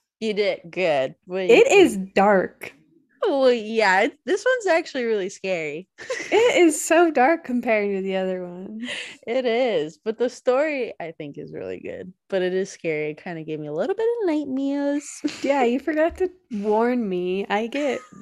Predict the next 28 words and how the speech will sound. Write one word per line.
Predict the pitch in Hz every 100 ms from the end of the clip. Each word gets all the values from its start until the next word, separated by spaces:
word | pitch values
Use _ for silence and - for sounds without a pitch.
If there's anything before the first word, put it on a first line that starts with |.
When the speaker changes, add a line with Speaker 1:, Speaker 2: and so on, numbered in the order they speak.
| - _
Speaker 2:
<laughs> | - - _ -
I | 381 381
get | 370 370 349
scared | - - 247 247 233
when | 226 226 214
I | 214 214
see | 208 214 208 202 196 196 - - - - _ _ _ _ _ _ _ _
some | - 247 240
of | 226
the | 240
things | 240 202 196 196
that | 185 -
were | 175
in | 175 196
there. | - - 226 _ -
I | 220
won't | 202 - -
spoil | - - 180 160 175
it. | 170 - - - - _ -
Speaker 1:
Sorry, | 196 170 175 196 208 - - _
forgot | 220 185 175 -
to | - 190 196
warn | 202 185 185
you | 185
on | 185 196
that | 208 -
one. | 226 262 311 349 440 - - -
Speaker 2:
<laughs> | 277